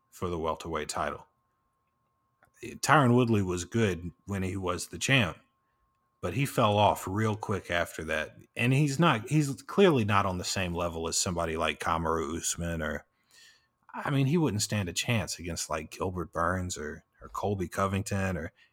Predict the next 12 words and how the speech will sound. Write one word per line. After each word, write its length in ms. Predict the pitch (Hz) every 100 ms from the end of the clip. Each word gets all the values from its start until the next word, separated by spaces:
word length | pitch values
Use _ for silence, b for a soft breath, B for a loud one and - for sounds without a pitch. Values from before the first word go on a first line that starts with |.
| b
any 220 | 110 127
of 80 | 120
those 240 | 101 120
guys. 360 | 123 123 131 117
Like, 160 | 113 107
he's 240 | 156 135
not 320 | 123 120 107
that 260 | 107 110 85
level 400 | 87 87 82 82
of, 220 | 82 - _ _ _ _ _ -
of 160 | 92
fighter. 460 | - 113 98 67